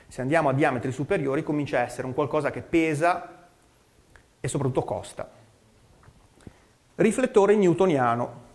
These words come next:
Riflettore diverso dal rifrattore perché vuol dire che è costituito da specchi, non da lenti, quindi molto più leggero. La luce non segue un asse ottico diritto, ma fa dei rimbalzi.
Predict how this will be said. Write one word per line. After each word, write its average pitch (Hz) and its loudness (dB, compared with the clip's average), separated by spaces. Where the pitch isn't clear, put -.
Riflettore 220 2
diverso 151 0
dal 123 -2
rifrattore 143 -2
perché 135 -6
vuol 139 -2
dire 131 -2
che 127 -4
è 123 -4
costituito 131 -8
da 151 0
specchi, - -8
non 113 -10
da 131 -2
lenti, 107 -6
quindi 107 -10
molto 123 -6
più 123 -10
leggero. 127 -6
La 135 2
luce 135 4
non 135 -4
segue 135 0
un 123 -4
asse 127 -2
ottico 127 -2
diritto, 202 -2
ma 123 -2
fa - 0
dei 143 0
rimbalzi. 135 -4